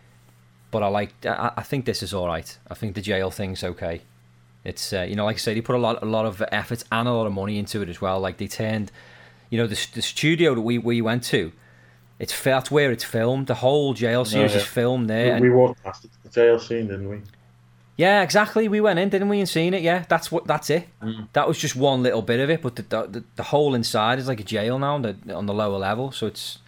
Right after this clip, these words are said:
Speaker 1: you know, and I'm, I'm assuming they're gonna do another series. So it'd be, be good if you watched it, but I can't force you to, can I? Fuck's sake. Um, so have, we, have you got anything to ask me, mate? It's been, we haven't spoken a month.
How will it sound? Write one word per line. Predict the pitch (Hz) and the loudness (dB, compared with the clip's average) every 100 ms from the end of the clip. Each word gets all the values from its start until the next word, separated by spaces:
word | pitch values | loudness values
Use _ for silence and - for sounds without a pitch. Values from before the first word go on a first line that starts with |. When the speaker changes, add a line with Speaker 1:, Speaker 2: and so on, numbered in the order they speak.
| - - - - - - - | -20 -20 -20 -20 -20 -20 -8
Speaker 1:
you | 107 | -2
know, | 98 | 0
and | 113 | 2
I'm, | 110 117 | 2 0
I'm | 98 107 | -2 -4
assuming | - 131 139 | 0 0 2
they're | 107 | 0
gonna | 101 | 0
do | 101 | -2
another | 98 95 | -2 -4
series. | - 101 110 127 127 | -4 -4 -2 -4 -2
So | 107 101 | -2 -4
it'd | 110 123 | -6 -10
be, | 147 - | -10 -10
be | 143 | -4
good | 151 156 | 0 0
if | 165 | 0
you | |
watched | 123 95 - | -2 -2 -4
it, | 127 | -4
but | 117 101 - | -4 -4 -6
I | |
can't | - 131 135 | -2 0 0
force | - 120 120 117 | 2 2 2 -2
you | |
to, | - 92 | -8 -8
can | 104 101 | -8 -6
I? | 104 98 _ _ | -6 -8 _ _
Fuck's | 104 - - | -20 -18 -14
sake. | 82 87 - _ - - - - - - _ _ - - - - - - - - _ _ - - - - - _ _ _ _ _ - - | -14 -14 -20 _ -20 -20 -20 -20 -20 -20 _ _ -16 -14 -14 -16 -20 -20 -20 -20 _ _ -20 -20 -20 -20 -20 _ _ _ _ _ -12 -2
Um, | 107 104 101 92 - _ _ _ _ - - _ _ | 0 0 -2 -6 -12 _ _ _ _ -20 -20 _ _
so | - | -6
have, | 165 | -2
we, | 196 | 0
have | 214 196 | 0 2
you | |
got | 196 185 | 2 4
anything | 208 202 | 2 2
to | - | 4
ask | 190 - | 4 4
me, | 156 165 | 2 2
mate? | 196 135 - - - _ _ | 4 2 -2 -10 -16 _ _
It's | - | -4
been, | 190 | 0
we | 185 | 2
haven't | 185 190 | 2 0
spoken | - 143 139 190 | 2 2 2 2
a | |
month. | 196 123 101 - | 2 0 -2 -12